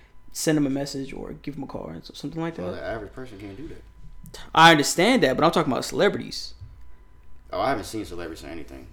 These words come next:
Speaker 2: about Bruce Willis, but, I mean, I don't know. I mean, that, that could, you could say that about anything, though, and anytime anything
Speaker 1: I
Speaker 2: happens to
Speaker 1: guess.
Speaker 2: somebody.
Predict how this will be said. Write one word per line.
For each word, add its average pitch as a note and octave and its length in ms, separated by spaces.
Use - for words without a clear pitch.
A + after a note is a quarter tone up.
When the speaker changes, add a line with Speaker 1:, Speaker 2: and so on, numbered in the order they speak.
Speaker 2:
about B1 240
Bruce - 180
Willis, A1+ 300
but, C2+ 160
I - 40
mean, D#2 160
I E2 60
don't D#2 120
know. C#2+ 140
I C#2+ 80
mean, F#2+ 140
that, - 220
that A2+ 180
could, F2 160
you A2 80
could - 140
say F#2 160
that F#2 140
about D#2 220
anything, D2 320
though, C2+ 160
and C#2 180
anytime D#2+ 440
anything D#2+ 180
Speaker 1:
I D#3 80
Speaker 2:
happens - 160
to - 80
Speaker 1:
guess. - 120
Speaker 2:
somebody. - 340